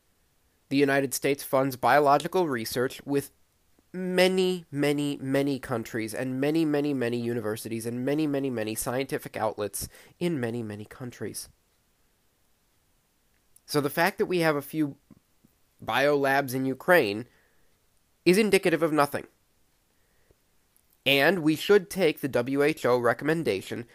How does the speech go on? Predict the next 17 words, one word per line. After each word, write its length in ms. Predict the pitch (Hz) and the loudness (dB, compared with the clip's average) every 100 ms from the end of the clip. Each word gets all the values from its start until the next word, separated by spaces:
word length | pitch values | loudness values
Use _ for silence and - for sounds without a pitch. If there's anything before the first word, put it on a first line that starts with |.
| _ | _
that 160 | 165 165 | -8 -4
these 240 | 220 185 | -4 -2
labs 420 | 127 113 107 113 - - | 2 4 4 2 -10 -12
should 220 | - 156 | -6 -4
be 80 | 180 | -4
cleared 340 | - 143 139 | -4 0 4
out, 320 | 123 98 - _ _ _ - | 4 2 -2 _ _ _ -8
that 140 | 131 | -6
these 200 | 143 139 | -2 -2
labs 480 | 120 113 110 113 - _ _ _ | 0 2 2 0 -4 _ _ _
should 300 | - 131 110 | -8 -8 -4
be 260 | 123 120 | -6 -6
removed 520 | 98 127 160 156 127 | -6 -2 2 2 0
before 380 | 135 127 156 151 | -6 -2 2 4
anything 400 | 175 185 190 170 | 2 0 0 0
dangerous 560 | 135 143 147 147 147 - | 0 0 0 2 2 0
happens. 580 | 147 135 - - - | -2 -2 -2 -10 -10